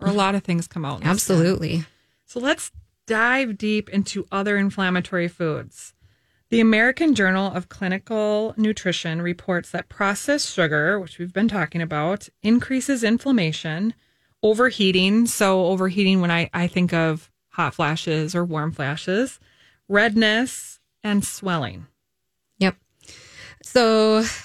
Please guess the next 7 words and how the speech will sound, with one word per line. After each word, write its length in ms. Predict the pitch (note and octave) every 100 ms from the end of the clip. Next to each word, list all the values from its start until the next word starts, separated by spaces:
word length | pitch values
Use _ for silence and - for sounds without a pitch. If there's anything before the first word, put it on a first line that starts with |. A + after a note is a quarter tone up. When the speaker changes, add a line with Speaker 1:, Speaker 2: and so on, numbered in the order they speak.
| -
Speaker 2:
that, 520 | E3+ F3 A3+ A#3 G#3+ F#3+
that 220 | F#3+ -
inflammatory 840 | G3+ F#3+ - A#3+ C4+ C4 B3+ A#3 A3+
reaction 920 | G#3 F#3 E3 - - E3+ E3+ E3 D#3+ _
can 220 | - G3+
come 380 | G3 - G3 F#3
from 520 | - F3+ E3 F3+ C4